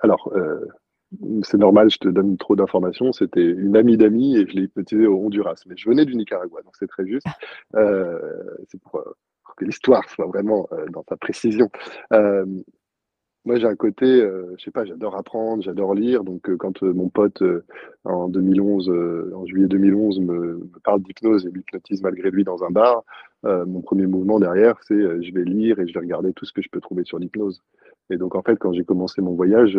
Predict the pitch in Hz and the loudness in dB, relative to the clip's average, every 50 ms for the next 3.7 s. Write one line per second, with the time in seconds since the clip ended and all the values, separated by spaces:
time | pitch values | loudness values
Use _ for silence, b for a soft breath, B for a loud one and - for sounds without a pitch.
0 | 90 82 - - 85 87 90 82 - 92 90 90 95 98 101 110 110 - - 95 | 0 -2 -2 -6 -6 -4 -4 -4 -2 -4 -4 -2 -2 -2 -2 -2 -2 -4 -6 -8
1 | 92 87 - 90 87 85 85 85 85 85 85 - _ _ _ _ _ _ - 104 | -12 -12 -12 -12 -10 -10 -10 -12 -12 -14 -16 -20 _ _ _ _ _ _ -8 -6
2 | 87 87 85 - 92 92 87 - - 90 85 - 92 82 - - 92 90 107 110 | -6 -4 -2 -2 -2 -2 0 0 2 2 2 0 -2 -4 -2 -2 2 6 8 10
3 | 110 110 107 104 95 90 87 - 95 85 - - - 98 | 10 10 10 10 8 6 4 0 -4 -8 -4 -2 -2 -2